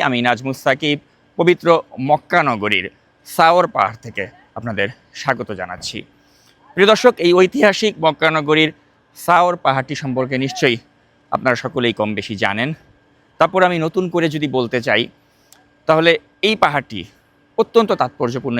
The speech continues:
এ কারণেই যে আমাদের প্রাণের নবী হযরত মুহাম্মদ সাল্লাল্লাহু আলাইহি ওয়াসাল্লাম তিনি যখন হিজরত করে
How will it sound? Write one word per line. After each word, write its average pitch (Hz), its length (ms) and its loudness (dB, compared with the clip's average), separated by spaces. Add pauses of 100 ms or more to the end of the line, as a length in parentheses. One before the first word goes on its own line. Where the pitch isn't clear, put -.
এ - 80 -2
কারণেই 135 320 -2 (540)
যে 131 180 -4
আমাদের 143 260 2 (840)
প্রাণের 165 320 2 (120)
নবী 107 200 0 (760)
হযরত 143 280 2
মুহাম্মদ 120 280 0 (220)
সাল্লাল্লাহু 113 440 2
আলাইহি 98 160 0
ওয়াসাল্লাম 107 360 -4
তিনি 127 160 -4
যখন 123 160 -2 (480)
হিজরত 165 360 2 (100)
করে 85 160 0